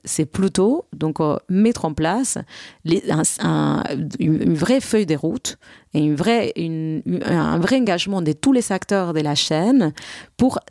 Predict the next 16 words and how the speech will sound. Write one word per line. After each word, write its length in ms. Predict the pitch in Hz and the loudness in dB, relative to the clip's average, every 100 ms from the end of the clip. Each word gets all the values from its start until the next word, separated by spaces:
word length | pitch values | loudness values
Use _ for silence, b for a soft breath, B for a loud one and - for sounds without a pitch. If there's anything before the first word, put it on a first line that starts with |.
| - | -4
transformer 840 | 220 220 - 185 175 151 160 233 - | 0 0 0 0 0 0 0 -2 -2
et 80 | |
réussir 720 | 165 220 202 - - 180 233 - B B - | 0 2 2 2 0 0 0 -4 B B -4
la 120 | 143 | -4
transformation 720 | - 202 - 190 170 - 214 | 0 0 2 0 2 2 2
vers 160 | 165 156 | 2 0
la 100 | 151 | 0
régénéra-, 480 | 190 190 175 160 170 | 0 0 0 0 0
euh, 260 | 170 160 175 165 | 0 0 0 0
régénérativité 920 | 196 208 196 160 156 - 151 139 185 175 | 0 0 2 0 -2 -2 -4 0 2 2
et 20 | |
la 160 | 160 | 0
durabilité 640 | 143 190 175 165 160 151 196 | 0 0 2 0 0 2 2
des 80 | 180 | 2
systèmes 340 | 156 - 156 | -2 -2 0
alimentaires. 640 | 151 151 143 - 117 110 | 0 0 0 0 -2 -4